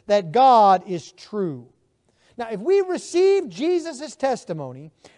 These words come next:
we give our stamp of approval. That's what sets his seal to this means.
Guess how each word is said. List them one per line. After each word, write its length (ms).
we 320
give 300
our 280
stamp 580
of 100
approval. 640
That's 340
what 340
sets 520
his 200
seal 480
to 140
this 260
means. 480